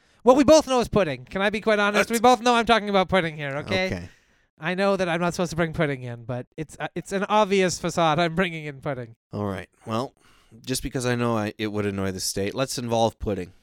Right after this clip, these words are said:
Speaker 1: Thank you.
Speaker 2: I hereby declare pudding reinstated as evidence.
Speaker 1: Oh? Perfect. So the proof in the pudding can really help us out here then. All we gotta do is look at what's in the victim's tummy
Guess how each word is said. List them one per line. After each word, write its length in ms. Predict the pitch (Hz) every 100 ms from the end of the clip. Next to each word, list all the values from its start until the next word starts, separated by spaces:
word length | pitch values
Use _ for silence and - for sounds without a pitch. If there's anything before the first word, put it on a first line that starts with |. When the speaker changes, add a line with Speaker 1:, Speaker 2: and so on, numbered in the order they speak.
| _ _ _ _ _ _
Speaker 1:
Thank 240 | 208 277 240
you. 180 | 175
Speaker 2:
I 140 | 117 123
hereby 300 | 143 131 127
declare 320 | 113 - 104
pudding 400 | - 110 104 110 _ _ _ _ _ -
reinstated 720 | 110 196 185 - 131 110 101
as 100 | 98
evidence. 400 | 98 98 95 110
Speaker 1:
Oh? 420 | 151 160 202 311 440 - - - - _ _ _ _ _ _ -
Perfect. 500 | 202 320 - 165 -
So 280 | 202 190 180
the 100 | -
proof 280 | 202 214 214
in 100 | 190
the 60 |
pudding 480 | 185 214 202 190 185
can 240 | - 185
really 200 | 180 202
help 160 | 185 185
us 120 | 175
out 140 | 196 185
here 160 | 160
then. 220 | 139 117 - _ -
All 140 | 170
we 100 | 220
gotta 240 | 226 247 226
do 340 | 202 220 220
is 180 | 208 175
look 260 | 175 214 214
at 100 | 190
what's 240 | 190 185
in 160 | 190 196
the 60 | 196
victim's 420 | 190 - 175 165
tummy 420 | - 190 247 285